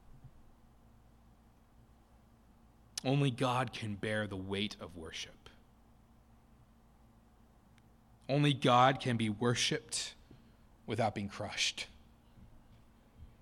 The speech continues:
Worship God, and then you will be able to love and lead others well. Aaron displays the sin of the fear of man, and we see in, in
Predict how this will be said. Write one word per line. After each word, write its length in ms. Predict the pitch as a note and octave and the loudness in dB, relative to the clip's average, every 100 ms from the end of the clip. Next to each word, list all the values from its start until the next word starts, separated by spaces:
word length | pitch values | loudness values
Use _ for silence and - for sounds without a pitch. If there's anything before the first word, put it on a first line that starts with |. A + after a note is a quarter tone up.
| - - | -20 0
Worship 400 | C#3+ - E3 - | 2 4 0 0
God, 400 | B2+ B2+ C#3+ D#3 | 2 4 4 2
and 180 | C#3 A#2+ | -4 -2
then 260 | A#2+ D3 D3+ | 0 2 2
you 160 | B2 | 4
will 120 | A#2 | 2
be 120 | A2+ A2+ | 2 -2
able 160 | A2+ | -2
to 80 | G#2+ | -4
love 300 | G#2 G#2+ G2+ | 0 0 0
and 120 | G2 | -4
lead 200 | G2+ F#2+ | -6 -6
others 320 | - F#2+ F2 | -8 -12 -10
well. 320 | F2+ F2+ E2 - - - - - - - - - - - - - - - - | -10 -10 -12 -18 -20 -20 0 2 2 0 -10 -18 -20 -20 -20 -20 -20 -20 2
Aaron 240 | C#3+ E3 | 8 8
displays 560 | D3 C3 - C#3 C#3+ B2+ | 8 2 4 6 8 6
the 80 | B2+ | 2
sin 500 | - D3+ C#3+ C3 B2 - - | 2 4 4 4 0 -4 -4
of 120 | B2 | 0
the 40 | A#2 | 0
fear 340 | - D3 C#3+ | 2 6 6
of 120 | A#2 | 4
man, 360 | A#2 A#2+ B2+ C#3 | 2 0 0 -2
and 200 | B2 A#2 | -4 -4
we 80 | A2+ | -4
see 580 | - - D3 B2+ F#2+ - - - - - | -2 -2 -2 -2 -6 -10 -20 -20 -20 -12
in, 260 | B2+ A#2 A#2 | -6 -4 -6
in 320 | - A#2 G#2+ | -8 -8 -6